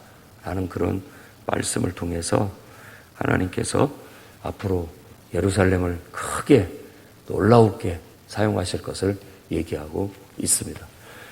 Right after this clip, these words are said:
이와 같은 말씀의 성취는 정확히 예수 그리스도를 통해서 이루어지게 된 겁니다. 예수 그리스도는 바로 거룩한 성 새 예루살렘 같으신 분입니다.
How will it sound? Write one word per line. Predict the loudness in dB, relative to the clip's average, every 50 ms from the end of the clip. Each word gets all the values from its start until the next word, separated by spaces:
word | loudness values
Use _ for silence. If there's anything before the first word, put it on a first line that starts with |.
| -20 -20 -20 -20 -20 -20 -2 4
이와 | 6 6 8 8
같은 | 6 4 4 2 2 2
말씀의 | 4 2 2 0 0 0 0 0 0
성취는 | 0 -2 -4 -4 -6 -6 -6 -6 -6 -6
정확히 | -6 -8 -6 -6 -6 -8 -8 -8 -8 -8 -6
예수 | -4 -4 -4 -4 -4 -6 -6
그리스도를 | -6 -4 -4 -4 -4 -2 -2 -2 -2 -2 -4
통해서 | -8 -10 -10 -10 -10 -8 -6 -6 -6 -6 -8 -14 -20 -20 -20 -18 -10 -8
이루어지게 | -6 -6 -6 -6 -8 -10 -8 -6 -6 -4
된 | -4 -4 -4
겁니다. | -4 -6 -10 -12 -16 -20 -20 -20 -20 -20 -20 -20 -20 -20 -20 -20 -10 -6
예수 | -4 -2 -2 -2 -6 -4
그리스도는 | -2 0 0 0 0 0 0 0 2 2 2 2 0 -4 -12 -18 -16
바로 | -14 -10 -6 0 0 2 2 0 -4 -10 -20 -20 -20 -20 -20 -20 -12 -4
거룩한 | 0 0 0 0 -2 -2 -2 -2 -2
성 | 0 0 -2 -2
새 | -2 -2 0 0 0 0 0
예루살렘 | -2 0 0 0 0 0 0 0 0 -2 -4 -4 -8 -14 -20 -20 -20 -20 -14
같으신 | -12 -12 -10 -8 -8 -6 -4 -4 -2
분입니다. | 0 0 0 0 -2 -6 -10 -12